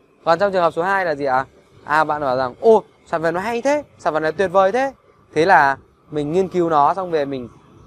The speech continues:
đặt một đơn nào đó sản xuất những cái sản phẩm giống như hệt như vậy để mình cũng bán, hy vọng rằng nó sẽ bán tốt giống như cái sản phẩm mà,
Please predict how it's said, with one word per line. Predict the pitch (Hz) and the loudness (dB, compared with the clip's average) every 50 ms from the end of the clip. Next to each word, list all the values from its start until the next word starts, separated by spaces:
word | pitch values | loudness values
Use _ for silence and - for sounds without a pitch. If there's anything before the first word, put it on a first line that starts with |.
| - | -6
đặt | 196 196 - - _ _ - | -4 -4 -4 -4 _ _ -18
một | 156 156 160 165 | -14 -10 -6 -4
đơn | 185 190 | -2 -2
nào | 175 151 | 0 0
đó | 139 139 143 170 | 0 0 0 -2
sản | - 196 156 | -2 -6 -6
xuất | 135 220 233 214 | -6 -6 -6 -6
những | 220 226 | -6 -8
cái | 220 | -8
sản | - 170 139 | -6 -6 -4
phẩm | 147 127 123 | -4 -4 -4
giống | 139 165 220 240 247 | -6 -8 -6 -4 -2
như | 247 | 0
hệt | 240 214 175 147 | 2 0 0 0
như | 175 196 180 | -2 -2 0
vậy | 185 170 - - - _ _ _ _ _ _ - | 0 -2 -2 -4 -12 _ _ _ _ _ _ -2
để | - 180 | -2 0
mình | 160 151 147 143 | 0 0 -2 -4
cũng | 190 196 196 196 | -6 -8 -4 -2
bán, | 190 180 165 180 214 - _ _ _ _ _ - | 0 0 0 -2 -6 -12 _ _ _ _ _ -8
hy | 190 208 220 | -6 -4 -2
vọng | 190 214 - 170 | -2 -2 -2 -4
rằng | 165 147 143 | -6 -8 -8
nó | 156 175 | -8 -10
sẽ | 214 202 | -8 -6
bán | 180 170 175 | -6 -6 -4
tốt | 170 - 262 277 247 | 0 0 0 0 0
giống | - 190 175 180 | -2 -6 -6 -6
như | 202 202 | -6 -6
cái | 185 202 | -6 -6
sản | 196 202 160 147 | -6 -6 -4 -2
phẩm | 151 127 113 113 | -2 -4 -4 -4
mà, | 117 120 120 123 127 127 | -6 -6 -6 -6 -8 -8